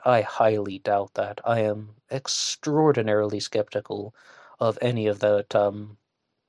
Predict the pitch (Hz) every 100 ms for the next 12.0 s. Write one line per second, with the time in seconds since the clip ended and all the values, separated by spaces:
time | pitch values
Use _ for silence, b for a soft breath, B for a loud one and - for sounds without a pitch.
0 | - - 117 107 104 104 104 - 101 98
1 | 104 104 107 101 107 101 104 104 101 -
2 | 104 101 101 - - 113 - 107 - 110
3 | 107 104 104 - 101 98 101 95 - 104
4 | - b b b b b _ _ _ -
5 | 160 139 175 196 - 107 107 110 _ _
6 | 147 131 - 240 - 190 147 139 123 110
7 | 110 101 - - 90 120 123 _ _ _
8 | _ _ _ 135 131 120 123 196 190 180
9 | 170 165 - 117 113 - 98 113 - 120
10 | 117 - 107 104 104 - b b b b
11 | 123 113 - 190 196 147 143 131 120 135